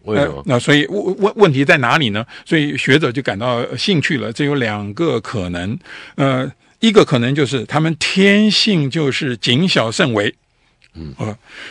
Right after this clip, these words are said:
Speaker 2: 那，呃，另外一个可能是他们有很好的、强大的学习能力，他们可以在，呃，从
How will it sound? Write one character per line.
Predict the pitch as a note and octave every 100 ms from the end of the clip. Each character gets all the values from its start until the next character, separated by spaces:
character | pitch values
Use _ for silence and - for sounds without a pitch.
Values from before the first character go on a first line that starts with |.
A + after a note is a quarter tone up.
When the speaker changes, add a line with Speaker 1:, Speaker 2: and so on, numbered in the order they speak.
| - -
Speaker 2:
那， | F#3 F3 D3+ C3 - - -
呃， | - D#3+ D3+ D3+ F#2+ - -
另 | - A#3+
外 | A3
一 | F3
个 | F3
可 | C#3+ B2
能 | A2+
是 | B2+ B2 - _
他 | - D3+
们 | D#3+ D#3+
有 | A#2+ F#2
很 | F2+ G2+ A#2 D#3
好 | D#3 B2+ F#2+
的、 | F2+ A#2 A#2+
强 | - A2 A#2+
大 | E3 D3
的 | G#2+ G#2+
学 | G2+ D#3 C#3
习 | D3+
能 | B2 G#2+
力， | C3+ G2+ -
他 | D3
们 | E3+
可 | D#3 E3+
以 | B2+
在， | E3+ D3 - A3 -
呃， | E3
从 | C#3+ C3 F3